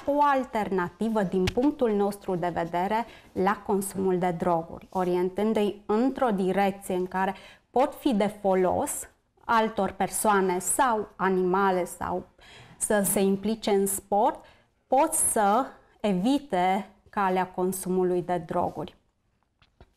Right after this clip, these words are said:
Împreună cu Loga Dance, a fost un proiect inedit, Felicia a participat alături de noi. Am încercat, uh, să le spunem celor mai mici de doisprezece, treisprezece, paisprezece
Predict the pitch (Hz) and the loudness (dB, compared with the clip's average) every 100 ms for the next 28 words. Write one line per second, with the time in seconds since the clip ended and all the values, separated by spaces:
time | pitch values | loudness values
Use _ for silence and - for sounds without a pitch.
0 | _ - 214 202 196 196 202 202 - 214 | _ -6 -4 -2 0 2 0 -2 -6 -8
1 | 202 202 202 196 202 208 220 247 196 185 | -4 -2 -2 0 2 2 2 2 2 2
2 | 175 175 226 - - _ _ _ - - | 2 0 -2 -6 -14 _ _ _ -20 -20
3 | - - 196 - 226 - 233 208 208 208 | -14 -2 -2 0 -4 0 -2 2 2 2
4 | 208 - 208 190 165 180 185 233 - 202 | 0 -2 0 0 0 -2 -2 -4 -6 -4
5 | 185 185 - 196 180 185 180 - 180 - | -2 -4 -2 0 0 0 -4 -4 -8 -6
6 | - 185 190 208 185 185 185 220 190 190 | -4 -2 0 0 0 -2 -4 -6 -2 2
7 | 180 180 170 202 262 - _ - - - | 2 4 2 2 -2 -10 _ -20 -20 -8
8 | - 240 233 233 226 220 - 254 262 262 | 0 2 2 2 0 0 0 2 2 2
9 | 247 233 226 226 208 202 - 226 220 214 | 2 2 2 0 0 -2 -4 0 0 0
10 | 226 208 208 202 190 185 202 202 175 180 | -2 0 0 2 2 2 0 -2 -4 -4
11 | 165 196 196 - 180 - - - - 180 | -2 -2 -2 -6 -8 -6 -6 -6 -10 -8
12 | 180 196 202 - 214 185 185 185 - | -4 -4 -4 -4 -4 -2 -4 -6 -6